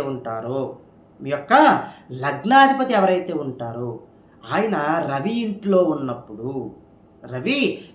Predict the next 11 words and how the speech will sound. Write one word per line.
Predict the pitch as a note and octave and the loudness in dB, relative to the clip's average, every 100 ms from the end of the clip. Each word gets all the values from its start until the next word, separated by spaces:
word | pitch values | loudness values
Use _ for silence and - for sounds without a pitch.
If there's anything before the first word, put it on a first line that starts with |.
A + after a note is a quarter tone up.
| C#3+ | -8
ఇంట్లో | D3+ D#3 F3+ F3 | -6 2 4 4
ఉన్నప్పుడు | D3 C#3+ C3 A#2+ A#2+ C3+ A#2+ - - _ - | 2 -4 -8 -8 -8 -6 -6 -10 -20 _ -8
ఆ | C#3+ D3 | -6 -6
గ్రహం | C3 D#3 F#3 | -6 -4 -4
యొక్క | F3 E3 | -6 -8
మహర్దశ | D3+ C3 C3 C3 - | -8 -8 -10 -12 -12
జరగకూడదు. | - B2 B2 D#3+ D#3+ A#2+ A2 - G#2+ C#3 A#2 - - _ _ _ _ _ _ _ _ _ - - | -10 -10 -8 -10 -10 -12 -14 -14 -14 -12 -14 -16 -20 _ _ _ _ _ _ _ _ _ -20 -18
ఆ | B2 | -14
గ్రహం | B2 B2+ C#3+ | -12 -8 -8
యొక్క | D3 D3+ | -8 -8
మహర్దశ | C3 C3+ C#3+ | -8 -8 -6